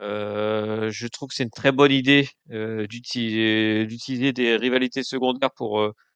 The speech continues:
pour justement habiller un peu le show et, et pas, euh, trop souffrir de l'absence des,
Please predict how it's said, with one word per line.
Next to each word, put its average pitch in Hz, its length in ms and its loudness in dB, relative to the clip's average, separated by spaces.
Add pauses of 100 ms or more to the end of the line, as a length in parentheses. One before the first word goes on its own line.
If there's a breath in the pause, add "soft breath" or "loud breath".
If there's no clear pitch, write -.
(440)
pour 113 140 -8
justement 135 580 2
habiller 123 280 4
un 131 80 4
peu 131 120 0
le 123 60 2
show 151 380 6
et, 113 200 8
et 117 180 2
pas, 135 340 8
euh, 113 180 10 (180)
trop - 160 -4
souffrir 147 360 -2
de 131 60 2
l'absence 131 440 0
des, 110 440 -6